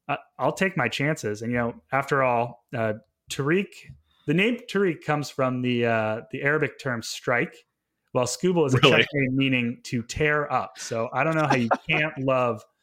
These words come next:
Speaker 1: those intangibles from that guy.
Speaker 2: Yeah, that, that needs to go in the scouting report, I think.
Speaker 1: <laughs>
Speaker 2: <laughs> Yeah, I, that, I think what's interesting about Skubal when I, when I bring up his ground ball rate is,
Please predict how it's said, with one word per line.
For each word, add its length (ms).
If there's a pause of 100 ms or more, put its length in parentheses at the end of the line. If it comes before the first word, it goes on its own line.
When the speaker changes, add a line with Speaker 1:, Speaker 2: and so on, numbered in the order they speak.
(260)
Speaker 1:
those 360
intangibles 600
from 220
that 240
guy. 300 (320)
Speaker 2:
Yeah, 320 (160)
that, 220 (180)
that 160
needs 200
to 60
go 120
in 80
the 40
scouting 380
report, 320
I 80
think. 1120
Speaker 1:
<laughs> 20 (540)
Speaker 2:
<laughs> 800
Yeah, 160
I, 220 (480)
that, 160 (240)
I 100
think 260
what's 220
interesting 800 (480)
about 320
Skubal 440
when 120
I, 160
when 140
I 60
bring 220
up 140
his 120
ground 320
ball 160
rate 220
is, 300